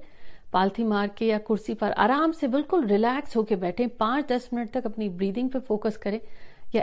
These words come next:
ऐसे आपकी तरफ फेस करें या बाहर भी फेस कर सकता है। अब देखिए, मैंने इन दोनों को, अंगूठे की टिप को और आपकी रिंग फिंगर की टिप को साथ में जोड़ा है, और ये बाकी फिंगर्स बिल्कुल स्ट्रेट हैं, ऐसे ही आप करें।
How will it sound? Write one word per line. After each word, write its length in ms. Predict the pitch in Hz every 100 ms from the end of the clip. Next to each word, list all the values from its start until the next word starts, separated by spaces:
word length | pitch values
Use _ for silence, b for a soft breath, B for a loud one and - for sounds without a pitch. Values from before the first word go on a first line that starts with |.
| -
ऐसे 300 | 196 - 269 311 - -
आपकी 260 | 180 - 220
तरफ 300 | 226 226 226
फेस 240 | 233 240
करें 240 | - 247 330
या 120 | 330
बाहर 360 | 185 190 214 233
भी 100 | 269
फेस 280 | - 208 196
कर 140 | 196
सकता 360 | 185 202 - 170
है। 120 | - b b b b b
अब 120 | 247
देखिए, 300 | 220 262 311
मैंने 360 | 311 269 294 359 - - - -
इन 140 | 349
दोनों 260 | 262 254 254
को, 120 | 247
अंगूठे 500 | - 220 233 277 302
की 120 | 311 302
टिप 300 | - 262 -
को 140 | - 311
और 140 | 262
आपकी 300 | 220 220 247
रिंग 200 | 208 254
फिंगर 340 | 262 262 247 254
की 160 | 254
टिप 280 | 247 - 226
को 120 | - 285
साथ 440 | - 196 196 -
में 140 | 220 208
जोड़ा 260 | 196 196
है, 160 | 190 - - - - - b b b b b b b -
और 160 | 254
ये 180 | 247 320
बाकी 380 | 226 220 226 330
फिंगर्स 420 | - 285 311 330
बिल्कुल 320 | 277 277 349 311
स्ट्रेट 440 | - 247 240 226
हैं, 160 | 185 - - - 233
ऐसे 220 | 226 269
ही 160 | 262 214
आप 200 | 170 -
करें। 260 | - -